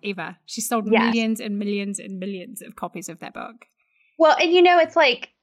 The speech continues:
Speaker 2: it's just so cool because as, especially as we're talking about blocks today, as she talks about in different areas of your body when you're feeling things, what block that's related to.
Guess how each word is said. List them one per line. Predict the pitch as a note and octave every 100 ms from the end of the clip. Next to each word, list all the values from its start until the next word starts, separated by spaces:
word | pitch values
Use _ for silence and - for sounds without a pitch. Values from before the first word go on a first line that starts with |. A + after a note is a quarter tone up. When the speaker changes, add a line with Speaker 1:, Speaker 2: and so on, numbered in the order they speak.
| -
Speaker 2:
it's | C4+
just | D#4 -
so | D4+ C4+
cool | - D#4
because | C4+ C4 A#3+ A3+ G#3+ -
as, | - - A3+ A#3
especially | A#3+ C4+ C4
as | A#3+
we're | A3+
talking | A3+ A3+
about | G3
blocks | G3+ G3 - -
today, | A#3+ F#3 E3+ -
as | G#3+
she | A#3+
talks | A#3 A3+ -
about | A3+ G3+ -
in | G#3+
different | G3+ A3 -
areas | G3+ G3+
of | G#3
your | G3+
body | F#3 F3+ A3+
when | A3
you're | F#3
feeling | F#3 G3+ G#3 B3+
things, | E4 F#4 G4+ - - -
what | A#3+ -
block | E3+ F#3 -
that's | A#3+ A#3+
related | A3 F#3+ F3+ A#3 B3+
to. | D#4+ F4 G4+